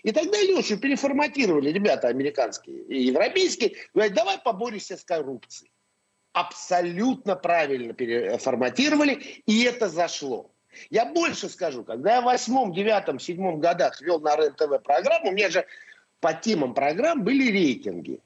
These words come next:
Лучше, чем заходило две темы. Коррупция и Г Б Д Д ничего не заходило. Ну, не, вот даже если где-то землетрясение, там что-то рухнуло,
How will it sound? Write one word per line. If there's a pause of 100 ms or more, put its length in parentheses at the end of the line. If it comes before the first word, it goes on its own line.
(1000)
Лучше,
чем
заходило
две
темы.
Коррупция (1400)
и (140)
Г
Б
Д
Д (280)
ничего
не
заходило.
Ну,
не,
вот
даже
если
где-то
землетрясение,
там
что-то
рухнуло,